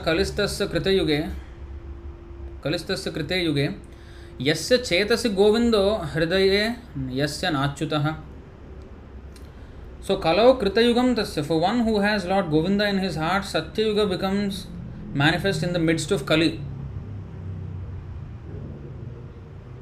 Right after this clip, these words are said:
So, if we have to change this Kali Yuga to Satya Yuga, or make it like Satya Yuga,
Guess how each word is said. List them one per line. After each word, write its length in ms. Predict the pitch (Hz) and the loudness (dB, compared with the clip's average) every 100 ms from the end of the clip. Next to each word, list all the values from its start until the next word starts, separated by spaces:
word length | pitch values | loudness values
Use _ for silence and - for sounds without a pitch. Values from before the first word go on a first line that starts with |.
| - | -10
So, 300 | - 175 147 | 2 4 6
if 220 | 190 165 165 | 4 2 2
we 100 | 160 | 2
have 180 | 170 | 2
to 80 | 170 | 2
change 340 | - 160 208 202 | -2 0 2 2
this 160 | 190 | 0
Kali 240 | - 151 175 | 0 2 4
Yuga 260 | 196 190 | 4 4
to 100 | 180 | 0
Satya 300 | 165 143 190 | -2 -2 0
Yuga, 420 | 185 147 123 175 233 - - - - - - - 127 | 0 0 0 -2 -4 -8 -16 -18 -16 -16 -16 -6 2
or 220 | 135 127 - - | 2 0 -10 -8
make 220 | 135 151 165 | 0 2 2
it 80 | 165 | 2
like 160 | 147 | 2
Satya 260 | 160 143 202 | 2 2 2
Yuga, 320 | 170 139 185 | 4 2 0